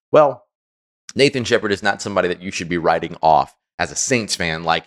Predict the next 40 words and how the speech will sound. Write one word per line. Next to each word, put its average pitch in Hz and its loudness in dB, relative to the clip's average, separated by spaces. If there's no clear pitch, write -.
they're, 85 2
like 82 0
he 87 -12
might 80 -4
be 85 -6
being 80 -4
written 80 -2
off 73 -2
as, 73 -4
you 92 2
know, 82 2
by 73 0
Jets 104 0
fans. - -18
And 107 -4
so 127 0
when 113 -2
you 110 -4
look 165 0
at 196 -2
what 147 -2
Nathan 113 -6
Shepard 95 -4
has 87 -6
done 95 -4
so 87 -4
far, 120 0
that's 95 -4
been 90 -12
really 85 -6
impressive, 90 -2
is 90 -10
that - 0
not 135 0
only 170 -8
has 107 0
he 104 -10
been 101 -2
able 95 -4
to, 80 -4